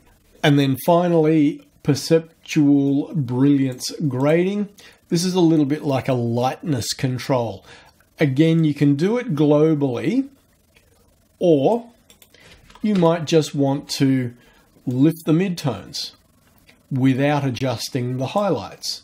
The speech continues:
And maybe you wanted to lift the shadows as well, but again, leaving the highlights where they were. So, lots of ways you can play with tone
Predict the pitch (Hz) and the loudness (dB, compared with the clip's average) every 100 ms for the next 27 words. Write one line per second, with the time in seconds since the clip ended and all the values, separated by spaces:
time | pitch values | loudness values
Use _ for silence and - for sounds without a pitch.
0 | _ - 113 117 120 127 135 143 143 143 | _ -8 -4 -2 -2 -2 0 -2 0 0
1 | 147 151 139 - 156 156 156 147 151 165 | 0 -2 -6 -2 0 0 0 -2 -4 -4
2 | 196 175 - _ _ _ 143 123 127 156 | -6 -8 -12 _ _ _ -4 -2 2 2
3 | 113 143 - - _ 139 131 139 127 123 | 0 -4 -6 -16 _ -2 4 4 4 -2
4 | 123 113 139 127 113 127 143 120 120 123 | -4 -2 0 0 -4 -6 -6 -6 -6 -2
5 | 147 - 95 _ _ - - _ _ _ | 2 2 -2 _ _ -20 -20 _ _ _
6 | _ - - 127 - - _ _ - - | _ -8 -2 -2 -4 -20 _ _ -20 -20
7 | - - - - 156 156 202 - 233 175 | -20 -20 -20 -4 2 2 2 0 0 2
8 | 180 165 143 147 147 147 139 - 151 143 | 4 4 2 0 0 0 -2 -2 0 2
9 | 143 147 143 131 123 113 - - - 143 | 0 0 -2 -2 -2 -6 -14 -10 -2 2
10 | 143 139 147 | 2 2 -2